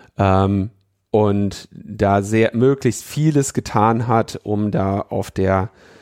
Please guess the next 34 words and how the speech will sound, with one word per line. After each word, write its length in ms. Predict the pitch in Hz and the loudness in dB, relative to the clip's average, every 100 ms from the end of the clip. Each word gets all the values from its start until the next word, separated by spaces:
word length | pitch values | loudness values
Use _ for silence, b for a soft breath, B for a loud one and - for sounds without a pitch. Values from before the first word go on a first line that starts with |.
| B | B
bürokratischen 920 | - 120 110 - 107 113 - 110 120 - | -2 0 0 0 0 2 0 -4 -6 -4
Ebene 520 | 104 101 98 98 95 | -2 -2 0 0 0
den 260 | - 101 | -2 -4
Open 280 | 98 98 - | -2 -2 -2
Tech 200 | - 107 | -4 -6
Fund 220 | - 101 | -2 -4
kaputt 300 | - - 160 | -2 -2 -2
zu 140 | - 143 | -2 0
machen. 240 | 120 127 | 0 0
Open 240 | - 101 - | -4 -4 -2
Tech 180 | 120 | -4
Fund 240 | - 104 - | -2 -4 -2
eben 160 | 101 | -2
das, 220 | 92 95 - B B B B - | 0 -2 -4 B B B B 0
äh, 320 | 95 95 87 - - | 2 2 0 -6 -18
ich 160 | - - | -8 -6
hatte 140 | - | -2
das 200 | 92 92 | -2 -2
in 120 | - | -2
der 140 | 101 95 | -2 0
Sendung 340 | 101 104 101 | 0 0 0
damals 380 | 101 95 98 - | 0 0 0 -2
erwähnt, 500 | 95 101 104 107 - B B B | -4 0 2 0 -2 B B B
das 380 | - 101 - - | -2 -2 -6 -12
Förderprojekt 1080 | - - 123 135 147 127 - 123 120 - - | -20 -2 2 4 4 2 0 2 2 0 -10
für, 540 | - - 104 104 107 - b b b _ | -16 -4 2 2 2 -2 b b b _
ähm, 460 | 104 104 98 98 143 _ _ - | 0 0 0 -4 -8 _ _ -4
ja, 240 | 101 95 - | -2 -2 -4
Tools, 500 | - 135 160 151 - | -8 0 2 2 -4
die 400 | - 110 107 107 b b b | -4 0 0 0 b b b
im 240 | - 110 101 | -6 -4 0
weitesten 480 | 104 - - - 113 | 0 0 -6 -8 -4
Sinne 400 | 110 107 101 95 | -2 2 2 0
Dezentralität, 1500 | - 113 - 135 123 - 110 117 113 - 113 107 107 107 | 0 0 0 -2 -4 -2 -2 0 -2 -4 -2 0 0 -2